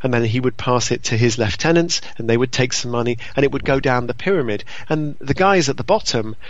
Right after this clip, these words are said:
get hardly anything, because this money is being stolen by their superiors. Suddenly, with, uh, M-Pesa being used to transfer the money, you can just send the money directly to the people who are supposed to receive it. And so it, it completely changes the ability,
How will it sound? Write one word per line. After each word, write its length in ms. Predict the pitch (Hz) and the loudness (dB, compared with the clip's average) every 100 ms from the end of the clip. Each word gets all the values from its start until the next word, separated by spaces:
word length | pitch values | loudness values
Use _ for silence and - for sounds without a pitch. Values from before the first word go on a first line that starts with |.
| - | -4
get 140 | - 135 | 0 0
hardly 380 | 127 117 110 147 | 2 0 2 4
anything, 400 | 175 131 104 104 | 4 2 -4 -6
because 420 | 117 131 117 - - - - - | -4 -2 -2 -2 -8 -10 -8 0
this 220 | 143 147 | 2 4
money 180 | 127 123 | 4 2
is 120 | 117 | 2
being 240 | 120 110 | -2 -2
stolen 500 | - - 143 151 123 | -2 0 2 2 0
by 160 | 110 107 | -2 0
their 160 | 110 | 0
superiors. 720 | 107 110 - 208 185 117 - - - - - - - - | 0 -4 0 0 2 0 -2 -4 -8 -10 -10 -10 -8 -2
Suddenly, 560 | - 185 208 196 127 117 | 2 2 2 2 2 2
with, 260 | 117 117 - - - | 2 -2 -4 -6 0
uh, 220 | 120 113 | 0 0
M-Pesa 800 | 127 123 127 208 226 - 107 117 - - | 0 0 0 0 0 -2 -2 -4 -8 -4
being 260 | 131 117 117 | -2 0 0
used 280 | 123 117 - | 0 0 -2
to 60 | |
transfer 420 | - 123 117 123 | 0 0 0 -2
the 80 | 107 | 0
money, 280 | 120 113 107 - - | 0 0 0 -4 -6
you 80 | - | -4
can 140 | - | 0
just 160 | - - | 2 4
send 340 | - 135 143 | 4 4 2
the 100 | 143 | 0
money 240 | 139 123 123 | 0 0 2
directly 760 | 120 110 165 202 131 113 113 - - | 0 2 0 -2 -4 -6 -6 -8 -8
to 80 | 151 | -4
the 80 | 143 | -2
people 300 | 151 143 123 | 0 0 0
who 120 | 127 | 0
are 40 | |
supposed 340 | 123 - 127 - | 0 2 0 0
to 60 | 123 | -2
receive 400 | 107 - 233 139 | 2 4 4 4
it. 260 | - - - - - - | 0 -2 -6 -8 -8 -2
And 160 | 156 156 | 0 4
so 220 | 170 165 | 4 4
it, 140 | - - | 2 0
it 220 | 160 - - | 0 0 -2
completely 500 | 160 - 233 233 156 | -4 0 0 0 0
changes 480 | - 170 156 127 | 2 2 2 -2
the 120 | - 123 | 2 2
ability, 800 | 120 156 160 - 117 - - | 4 2 2 0 0 -2 -6